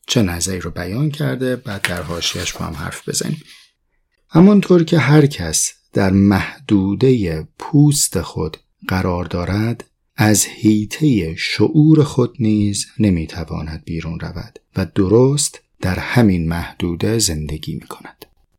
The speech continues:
خب از این جمله‌ای که تا اینجا خوندیم چند تا نکتهٔ قابل تأمل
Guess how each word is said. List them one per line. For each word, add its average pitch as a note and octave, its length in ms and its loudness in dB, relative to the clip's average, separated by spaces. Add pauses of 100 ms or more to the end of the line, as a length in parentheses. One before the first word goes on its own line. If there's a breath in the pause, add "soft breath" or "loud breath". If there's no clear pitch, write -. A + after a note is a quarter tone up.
(140)
خب - 280 2
از A2+ 180 2
این D#3+ 180 4
جمله‌ای B2 540 4
که D#3 120 -6
تا B2+ 160 -4
اینجا F#2+ 280 -2
خوندیم G2 480 -2
چند B2+ 320 -2
تا C3+ 100 -2
نکتهٔ A#2 580 -2
قابل F#2 480 -6
تأمل G2 880 -4